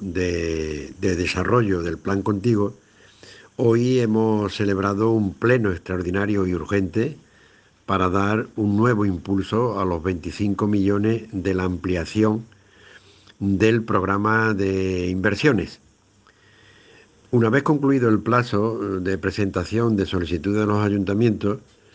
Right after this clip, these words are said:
para las obras que quieren hacer con estos veinticinco millones de euros,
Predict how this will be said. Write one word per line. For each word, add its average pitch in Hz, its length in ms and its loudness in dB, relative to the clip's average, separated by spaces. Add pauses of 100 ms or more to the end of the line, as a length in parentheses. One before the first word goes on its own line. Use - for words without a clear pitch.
(640)
para 76 480 -4
las 76 240 -6
obras 98 540 0 (280)
que 76 140 -10
quieren 92 340 -4
hacer 110 380 0 (160)
con 78 160 -12
estos 90 420 -2
veinticinco 90 600 -2
millones 92 380 0
de 110 160 4
euros, 107 360 0